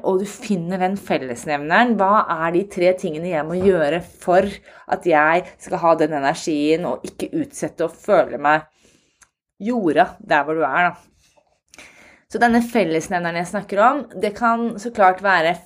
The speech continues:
flere ting, eller to ting. Det har ikke så, det er liksom noe med at det må du definere basert på dine behov og ditt liv, men det jeg kaller den der fellesnevneren, jeg kaller det non-negotiables. Ting som er, vi ikke skal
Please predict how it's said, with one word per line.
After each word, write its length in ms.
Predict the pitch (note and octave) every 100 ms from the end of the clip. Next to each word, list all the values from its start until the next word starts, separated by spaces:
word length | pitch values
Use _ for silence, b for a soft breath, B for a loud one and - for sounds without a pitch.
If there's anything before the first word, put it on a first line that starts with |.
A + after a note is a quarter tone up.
| -
flere 640 | G3 D#3+ D3 C#3+ B2 D#3
ting, 460 | - C4+ G#4 F4 - B B B -
eller 220 | A3+ A#3
to 220 | - G#3 F3
ting. 380 | - A#3 C4 B3
Det 140 | - G#3
har 80 | G3+
ikke 140 | -
så, 80 | B3
det 240 | G#3+ G3+ G3
er 140 | A#3
liksom 160 | A#3 A#3
noe 80 | G#3+
med 140 | G#3
at 60 | F3+
det 60 | G3
må 80 | G#3 - -
du 60 | E3 D#3
definere 480 | E3+ F3 F#3+ E3 D3
basert 300 | C#3+ F3 F3+
på 80 | G3 F#3 F3
dine 400 | G#3 D3+ C#3+ D3 D#3+ E3 D3+ _ _
behov 480 | - - B3 D#4+ C4+
og 80 | F#3
ditt 240 | F3 -
liv, 320 | F3+ A3+ D#4+ B3 B B B B
men 240 | - F#3+ F#3 _
det 220 | - F#3+ G3
jeg 480 | E3+ D#3 F3+ G3+ G#3+
kaller 400 | G#3 A3 E3+ D3
den 160 | E3 D#3+
der 140 | E3 -
fellesnevneren, 640 | D#3 A#2+ - D#3+ E3+ G#3 G3+
jeg 100 | -
kaller 400 | A3+ E3 C3 D#3
det 80 | E3+
non-negotiables. 1120 | D#3+ C#3 C3 D3 D#3 C3+ A#2 - B2+ C#3 - - b _
Ting 320 | - D4+ D4+ C#4
som 160 | C#4
er, 100 | B3+ _ - -
vi 100 | B3
ikke 160 | B3 F3+
skal 160 | -